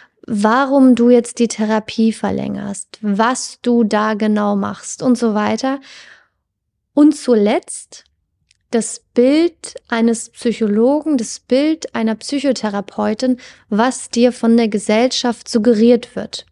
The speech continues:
Ja, wir haben uns vorhin schon mal kurz drunter, äh, drüber unterhalten, dass du, und das lernst du auch im Studium, ja, du hast als Psychologe das weiße Blatt zu sein, das weiße Blatt, was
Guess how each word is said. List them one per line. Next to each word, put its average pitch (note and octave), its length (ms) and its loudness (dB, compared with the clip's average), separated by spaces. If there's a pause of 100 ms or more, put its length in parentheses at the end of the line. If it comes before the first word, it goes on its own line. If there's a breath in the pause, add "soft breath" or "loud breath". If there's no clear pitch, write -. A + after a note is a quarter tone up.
(380)
Ja, G#3+ 220 -2
wir G#3+ 120 0
haben A3 120 2
uns G#3 140 -2
vorhin A#3 260 2
schon C4 160 0
mal A3 120 2
kurz A#3 300 -4
drunter, A3 340 -2 (260 loud breath)
äh, A#3 100 -2
drüber A3 320 0
unterhalten, A3+ 800 -2 (400 loud breath)
dass A3+ 300 -2
du, A#3 140 2
und A3+ 200 0
das A3 100 -4
lernst C#4 380 0
du - 100 0
auch B3+ 160 -4
im B3 120 0
Studium, G3+ 880 0
ja, A3 340 -4 (240 soft breath)
du A3+ 160 0
hast C#4+ 260 -2
als - 280 -6
Psychologe B3+ 920 2 (640)
das A3+ 240 -2
weiße A#3 400 0
Blatt A3+ 300 0
zu A3 200 -2
sein, G3 340 -8
das G3+ 180 -6
weiße A#3+ 340 -2
Blatt, G#3 480 -4 (320 soft breath)
was G#3 580 -4